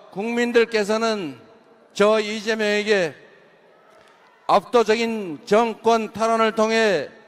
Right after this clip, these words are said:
내란과 퇴행의 구시대를 청산하고 국민 주권과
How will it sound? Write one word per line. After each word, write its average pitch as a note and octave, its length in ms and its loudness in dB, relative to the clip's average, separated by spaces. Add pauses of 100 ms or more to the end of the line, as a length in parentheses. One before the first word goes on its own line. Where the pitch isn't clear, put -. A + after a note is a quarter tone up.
(640)
내란과 G3+ 1000 2 (420)
퇴행의 A3 640 2
구시대를 G#3+ 1080 -2
청산하고 F#3 760 0 (960)
국민 G3+ 580 0
주권과 A#3 1040 0